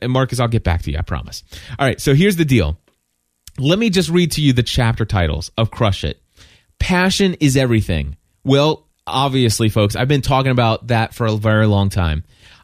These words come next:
Um, and, and in fact, there's, I think there's at least two episodes of Podcast Answer Man from several months ago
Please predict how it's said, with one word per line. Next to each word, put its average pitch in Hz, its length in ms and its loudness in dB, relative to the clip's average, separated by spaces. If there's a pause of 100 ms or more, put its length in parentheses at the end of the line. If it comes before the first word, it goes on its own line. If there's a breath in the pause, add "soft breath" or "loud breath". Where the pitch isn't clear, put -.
Um, 117 560 0 (120)
and, 147 280 0
and 139 100 2
in 131 60 0
fact, 139 300 0
there's, 127 360 2
I 120 80 0
think 160 200 0
there's 139 180 2
at 123 100 -2
least 175 420 0
two 214 300 0
episodes 113 560 2
of 107 80 -2
Podcast 117 500 -2
Answer 147 260 0
Man 107 220 0
from 107 240 -2
several 123 320 0
months 127 240 -2
ago 104 360 0